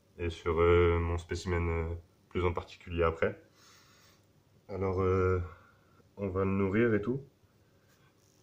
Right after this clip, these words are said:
Là, actuellement il prend sa chaleur sous son spot. Alors là son dos il est actuellement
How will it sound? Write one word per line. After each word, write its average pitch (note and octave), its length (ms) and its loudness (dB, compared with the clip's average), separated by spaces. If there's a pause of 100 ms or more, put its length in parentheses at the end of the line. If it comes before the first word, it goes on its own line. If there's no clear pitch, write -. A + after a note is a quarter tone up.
(300)
Là, G#2+ 140 0
actuellement G2+ 500 2
il E2+ 400 0
prend - 240 0
sa A2 180 0
chaleur F#2 480 4 (1160)
sous - 180 -12
son F#2+ 180 -2
spot. E2+ 400 0 (1160)
Alors E2 240 2
là F#2 160 8
son F2 220 2
dos F#2 280 6
il E2 180 6
est E2 80 8
actuellement E2 1160 4